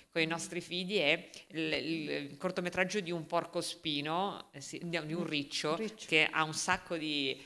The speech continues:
Speaker 1: aculei e... Eh, lui vuole stare con gli altri, ma tutte le volte fa danni, gioca a pallone coi suoi amici, buca il pallone, eh, abbraccia qualcuno e lo punge, va a spingere qualcuno sull'altalena e gli fa male. Quindi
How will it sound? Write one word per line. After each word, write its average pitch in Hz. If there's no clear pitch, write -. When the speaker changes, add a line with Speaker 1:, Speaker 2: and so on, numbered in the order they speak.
Speaker 1:
aculei 220
e... 208
Eh, 151
lui 208
vuole 180
stare 151
con 202
gli 180
altri, 190
ma 147
tutte 160
le 170
volte 143
fa 135
danni, 131
gioca 139
a 139
pallone 147
coi 147
suoi 160
amici, 156
buca 131
il 131
pallone, 135
eh, 143
abbraccia 165
qualcuno 175
e -
lo 151
punge, 139
va 147
a 160
spingere 170
qualcuno 165
sull'altalena 160
e 170
gli 147
fa 135
male. 123
Quindi 175